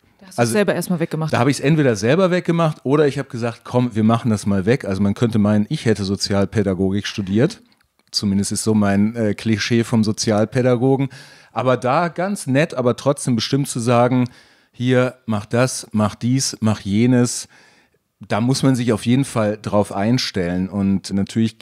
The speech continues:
Speaker 2: geht's auch da eben um einen guten Mittelweg, dass man sich selber schützt und seine Energien schützt. Andererseits, einen Despoten will auch keiner haben, weil, äh, dem rennen auch die Angestellten schnell genug weg.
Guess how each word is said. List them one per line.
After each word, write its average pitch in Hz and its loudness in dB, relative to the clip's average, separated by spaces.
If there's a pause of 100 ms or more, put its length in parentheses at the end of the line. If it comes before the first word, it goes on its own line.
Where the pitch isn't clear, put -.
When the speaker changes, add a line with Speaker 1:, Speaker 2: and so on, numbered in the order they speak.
Speaker 2:
geht's 120 0
auch 104 -2
da 110 -2
eben 113 0
um 104 -2
einen 104 2
guten 113 2
Mittelweg, 135 2 (260)
dass 90 -6
man 95 0
sich 90 -6
selber 90 0
schützt - -2
und 117 -4
seine 98 -2
Energien 101 0
schützt. - -2 (500)
Andererseits, 110 0
einen 101 2
Despoten 107 0
will 98 0
auch 98 0
keiner 92 0
haben, 95 0
weil, 92 2
äh, 92 -4
dem 95 0
rennen 95 2
auch 95 0
die 98 -2
Angestellten 92 -2
schnell 92 -4
genug 92 -2
weg. 82 -6